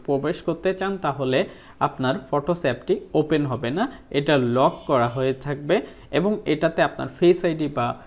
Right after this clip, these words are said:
টা-, পাসকোড এই দুইটার ব্যতীত কেউই log in করতে পারবে না, অর্থাৎ প্রবেশ করতে পারবে না। এখন এই যে আমরা লক করলাম এটাকে আবার আমরা কিভাবে ডিলিট করব, অর্থাৎ এরকম যদি আমার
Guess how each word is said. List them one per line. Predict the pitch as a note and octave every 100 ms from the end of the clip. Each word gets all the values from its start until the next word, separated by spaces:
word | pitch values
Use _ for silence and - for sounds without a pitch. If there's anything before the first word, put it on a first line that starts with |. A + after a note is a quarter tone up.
| - - D#3+
টা-, | D#3 -
পাসকোড | D#3+ D#3 - B2+ E3 - D3
এই | D#3
দুইটার | D#3 C#3 C3+ C3 - - -
ব্যতীত | C3+ C#3 C#3+ F#3+ C3 D3 - - - -
কেউই | F#3+ G#3 E3 D#3+ A#3 - - C3
log | D3+ D3 C#3+
in | D#3 - -
করতে | C3+ C3+ C3+
পারবে | A#2+ A2+ G#2
না, | -
অর্থাৎ | - F#3 G#3+ - -
প্রবেশ | D#3+ D3 D#3
করতে | - C#3 - A#2
পারবে | A2+ - G2
না। | F2 - - - -
এখন | E3 F#3+ F3+ E3+ - -
এই | E3+ F#3+
যে | F#3+ G#3 G#3
আমরা | C3 C3+ C3 C3
লক | C3 C3 D3+ -
করলাম | F#3 D3 A#2 D3+
এটাকে | D3 D3 F3 F#3 E3+ -
আবার | C3 C#3+ E3+
আমরা | D#3 B2+ C#3
কিভাবে | - D#3+ C#3+ C#3 C3 A3
ডিলিট | F#3 D#3 E3 D3+ D3+
করব, | B2+ A#2 G#2+ C3
অর্থাৎ | - F#3+ - - - - -
এরকম | E3 F#3 F#3 B2+ C#3+ E3+ - - D#3
যদি | D#3 E3
আমার | D#3+